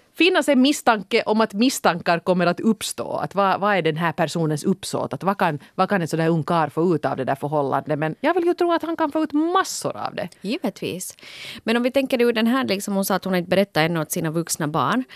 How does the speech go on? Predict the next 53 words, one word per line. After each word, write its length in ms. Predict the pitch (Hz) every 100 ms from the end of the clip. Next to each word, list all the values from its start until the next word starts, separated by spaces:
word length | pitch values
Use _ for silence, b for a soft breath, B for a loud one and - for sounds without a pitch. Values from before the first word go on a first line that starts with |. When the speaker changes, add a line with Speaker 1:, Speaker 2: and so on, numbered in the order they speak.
| B
Speaker 2:
Om 220 | B -
vi 100 | 196
ponerar 420 | 196 214 233 196 156
då 100 | 147
att, 200 | 143 -
att, 220 | - -
eh, 60 | 160 120 123 98
dina 300 | 175 165 143
eller 200 | 135 135
mina 420 | 85 151 147 76
föräldrar, 600 | - 160 147 - - 170 -
eh, 260 | 170 151 -
av 100 | 160
någon 140 | 156
orsak 340 | 156 160 - -
då 120 | -
skulle 160 | -
skaffa 360 | 147 160 - 156
sig 280 | - 104 110
en 120 | 175
ny 160 | 269 240
partner. 500 | - 95 - 175 165
De 140 | 202
är 40 | 190
ju 40 |
båda 220 | 170 156
gifta 320 | 139 147 -
och 60 | 143
har 60 | 151
varit 180 | -
gifta 160 | 143 185
Speaker 1:
Mm, 120 | 208 185
Speaker 2:
i 180 | 170
Speaker 1:
mm. 60 | 151
Speaker 2:
hundrafemtio 560 | 175 160 147 175 180 170
år. 160 | 240 - B B B B B
Men 140 | 180 190
ifall 280 | 190 330
det 120 | 277 180
skulle 180 | 170
hända 260 | 160 147 135
att 140 | 160
de, 160 | 165 151 92
de 120 | 151
kanske, 360 | - 143 156 143
vet 140 | 147
du, 60 | 156
någon 220 | 156 147
dör 280 | 143 139 123
eller 200 | - 135
det 100 | 143
händer 240 | 143 139
någonting, 540 | 80 131 - 104 131